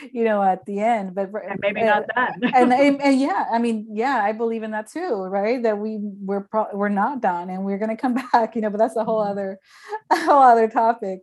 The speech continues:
Speaker 2: Yeah, here,
Speaker 1: But
Speaker 2: there, or somewhere, yeah.
Speaker 1: Yeah. So, but honestly, like, it's, and, and there's an, for a lot of people, um, I've noticed there's an, there's this, and I think it, and it's, it's okay, you know, because it, it pushes you to, to start your healing journey, but there is a sense of urgency,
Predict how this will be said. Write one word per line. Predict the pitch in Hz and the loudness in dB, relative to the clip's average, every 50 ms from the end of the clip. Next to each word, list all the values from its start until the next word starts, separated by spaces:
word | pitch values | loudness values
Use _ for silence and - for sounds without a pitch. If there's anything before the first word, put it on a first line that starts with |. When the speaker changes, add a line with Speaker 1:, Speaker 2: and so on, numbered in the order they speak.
| _ - | _ -4
Speaker 2:
Yeah, | 220 208 196 | -2 0 0
here, | 190 185 240 240 | 0 2 6 6
Speaker 1:
But | 240 240 226 | 6 6 6
Speaker 2:
there, | 220 220 226 220 208 190 | 4 0 0 0 0 -2
or | 190 - - 233 | -2 -4 -4 -6
somewhere, | 240 233 220 190 170 156 156 160 | -6 -4 -4 -6 -6 -6 -6 -6
yeah. | 170 180 208 214 - | -6 -6 -4 -4 -4
Speaker 1:
Yeah. | 240 220 226 247 254 277 320 339 339 311 277 240 220 214 | -2 0 4 4 4 4 4 4 4 6 6 6 4 2
So, | 214 - - 262 233 226 | 0 -2 -2 -2 0 0
but | 240 220 240 233 220 - - | 2 2 2 2 2 0 -2
honestly, | 233 233 254 302 330 330 - 262 220 | -2 -2 -2 -2 -4 -6 -6 -4 -4
like, | 208 202 202 202 208 | -4 -4 -4 -6 -6
it's, | 214 208 202 - | -6 -8 -8 -4
and, | 233 220 220 214 214 214 | -2 -2 -2 -2 -4 -6
and | 226 214 214 208 208 202 202 208 - - - | -6 -4 -4 -4 -4 -6 -6 -8 -10 -10 -12
there's | 202 202 214 220 226 240 220 | -6 -2 0 2 2 2 0
an, | 220 208 196 - - - 196 196 | -2 -6 -6 -8 -10 -12 -10 -4
for | - 214 | -2 0
a | 208 202 | 0 2
lot | 208 208 208 | 4 2 2
of | 214 214 208 | 2 0 -4
people, | - - 226 214 214 - 214 202 202 202 202 196 196 196 - - - - - 240 220 _ | -6 -10 -10 -10 -6 -4 -2 0 0 0 0 -2 -2 -6 -10 -20 -20 -20 -20 -20 -20 _
um, | - 202 190 190 185 185 185 190 - | -2 0 4 4 4 4 2 0 -4
I've | - 202 202 196 202 | -4 -2 -2 -2 -4
noticed | 208 208 202 202 208 202 196 | -4 -2 -2 -2 -2 -2 -4
there's | 202 196 185 | -4 -6 -6
an, | 190 190 190 190 - - - | -8 -8 -10 -10 -14 -14 -10
there's | 208 196 190 190 185 185 - | -6 -4 -2 -2 -4 -4 -4
this, | - 196 190 - - - - _ _ _ | -4 -4 -4 -4 -10 -14 -16 _ _ _
and | - 214 220 233 247 254 | 0 2 4 4 6 4
I | 269 254 262 | 4 4 2
think | 262 311 320 311 | 2 0 0 0
it, | 311 277 269 | -2 -2 -2
and | - 269 262 | 0 0 0
it's, | 269 254 - | 0 0 -2
it's | 269 247 240 233 - | -2 -2 -2 -2 -2
okay, | 247 233 233 - 220 202 208 226 262 | -2 -4 -2 -2 -2 2 2 2 2
you | 269 262 247 233 | 2 0 -2 -2
know, | 220 202 | -4 -4
because | 196 214 196 - 208 196 | -6 -8 -8 -8 -6 -4
it, | 202 190 | -4 -6
it | 202 202 196 _ | -6 -8 -8 _
pushes | - 208 - - 226 208 | -8 -6 -4 -4 -4 -4
you | 226 220 | -4 -6
to, | 220 - - 196 190 | -6 -6 -6 -6 -6
to | 185 - 202 | -6 -8 -8
start | 196 - 202 190 190 - | -4 -4 -4 -4 -4 -6
your | - 196 196 | -4 -2 -2
healing | 185 185 220 220 226 233 240 214 | 0 2 2 2 2 2 0 0
journey, | 220 226 226 233 233 | -2 -2 -2 -2 -2
but | 214 220 208 | -4 -4 -2
there | - 226 233 | 0 2 4
is | 240 247 240 226 | 4 2 2 0
a | 233 214 214 208 | -4 -4 -6 -8
sense | 196 - - 214 220 214 | -6 -4 -4 -6 -4 -6
of | 214 190 | -8 -8
urgency, | - 220 208 220 214 226 233 226 - - - 226 214 214 220 220 | -4 -2 -2 -2 -2 -2 -6 -6 -6 -6 -4 -4 -2 -2 -4 -6